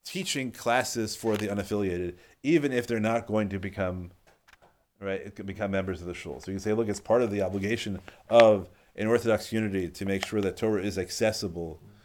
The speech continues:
to everybody. And you could argue no, right? That, look, the, the job of a rabbi is to, right? That would, Rav Kook plainly thinks that the rabbi, I, I think, you know, and if it's better, if you think that the rabbi,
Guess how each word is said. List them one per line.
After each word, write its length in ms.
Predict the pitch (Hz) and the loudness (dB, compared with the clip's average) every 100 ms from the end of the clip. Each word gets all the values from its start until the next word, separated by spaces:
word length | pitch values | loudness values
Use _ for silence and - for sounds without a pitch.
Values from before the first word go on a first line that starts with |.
| _ _ - | _ _ -10
to 100 | 98 | -8
everybody. 460 | 95 85 80 165 190 _ _ _ _ _ _ _ | -6 -8 -6 -8 -8 _ _ _ _ _ _ _
And 180 | 95 98 | -10 -8
you 60 | 101 | -4
could 100 | 110 | -2
argue 180 | 113 170 | 0 2
no, 200 | 294 117 | 2 2
right? 220 | 92 101 | 0 -2
That, 240 | 107 - | -2 -4
look, 240 | 101 101 - | -4 -6 -2
the, 120 | 101 | -4
the 340 | 98 98 95 | -4 -8 -6
job 220 | 90 98 104 | 0 2 2
of 60 | |
a 20 | 101 | 2
rabbi 180 | 98 | 4
is 180 | 98 95 | 2 0
to, 60 | - | -4
right? 180 | 110 117 | 0 4
That 160 | 113 | 4
would, 160 | 123 110 - - - - - _ _ - | 4 0 -8 -20 -20 -20 -20 _ _ -6
Rav 140 | 131 | 4
Kook 160 | 220 214 | 4 6
plainly 340 | 170 170 151 | 4 4 4
thinks 420 | 185 196 139 - - | 6 6 4 -4 -8
that 480 | 110 117 113 - - _ _ _ | 0 4 4 2 -12 _ _ _
the 100 | 110 | -2
rabbi, 540 | 113 117 117 110 110 107 - | 4 4 4 4 4 0 -4
I, 180 | 104 104 | -2 -2
I 60 | 107 | -2
think, 400 | - 165 104 101 | 2 2 2 -4
you 80 | 107 | -4
know, 40 | 101 | -2
and 80 | 101 | -2
if 60 | |
it's 120 | 117 113 | -4 2
better, 160 | 190 | 2
if 100 | 117 | 4
you 60 | 113 | 0
think 200 | 131 117 | -2 -2
that 160 | 110 | -4
the 120 | 101 101 | -2 2
rabbi, 580 | 110 117 107 107 101 | 4 6 6 4 2